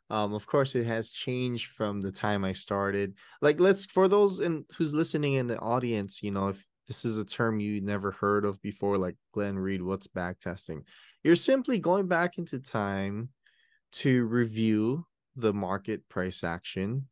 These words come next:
or, and y-, to also test the theory. Um, and what you're doing there is just, y-, like, for, for athletes who review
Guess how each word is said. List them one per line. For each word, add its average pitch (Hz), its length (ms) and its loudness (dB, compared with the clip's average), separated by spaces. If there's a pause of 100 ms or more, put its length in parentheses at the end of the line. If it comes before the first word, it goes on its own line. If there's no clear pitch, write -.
(420)
or, 110 380 6
and 117 300 0
y-, 98 500 -10
to 110 260 0
also 101 400 2
test - 360 -4
the 104 80 -2
theory. 175 520 2 (680)
Um, 95 480 -2 (200)
and 107 580 -2 (800)
what 120 280 4
you're 123 160 4
doing 156 460 2
there 104 320 4
is 101 180 0
just, - 640 -6
y-, 92 340 -6
like, 104 260 0 (180)
for, 104 500 4
for 85 200 -2
athletes 98 520 -4
who 107 80 -2
review 95 840 0